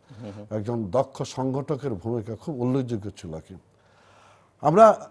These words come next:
সবাই এই জায়গাটাতে এক থাকতে পেরেছিলাম। সেক্ষেত্রে, মানে, এটা বলতেই হবে, এই যে সামরিক শাসন, শাসকদের রক্তচক্ষু, প্রলোভন,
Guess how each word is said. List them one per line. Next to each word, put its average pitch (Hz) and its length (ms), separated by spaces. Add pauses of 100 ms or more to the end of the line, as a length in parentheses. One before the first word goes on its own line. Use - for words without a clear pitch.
(120)
সবাই 185 380
এই 160 80
জায়গাটাতে 160 500
এক 147 320
থাকতে - 280
পেরেছিলাম। 110 380
সেক্ষেত্রে, 180 600 (600)
মানে, 117 400
এটা 131 500 (120)
বলতেই 131 360
হবে, 117 280 (340)
এই 160 120
যে 180 360 (180)
সামরিক 147 460
শাসন, 147 560
শাসকদের 143 560
রক্তচক্ষু, 127 760
প্রলোভন, 123 640